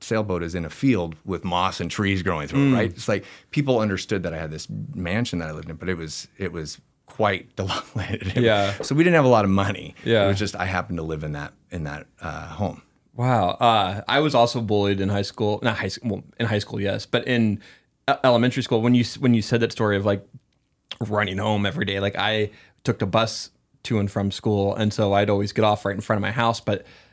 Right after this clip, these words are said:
Speaker 2: there was these kids on the bus that just always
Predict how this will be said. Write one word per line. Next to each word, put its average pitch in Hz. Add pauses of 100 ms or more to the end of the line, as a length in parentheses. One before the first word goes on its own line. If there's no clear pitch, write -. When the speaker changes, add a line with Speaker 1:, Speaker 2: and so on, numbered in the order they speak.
(260)
Speaker 2:
there 110
was 117
these 101 (120)
kids 131
on 120
the 98
bus 104
that -
just 104 (100)
always 101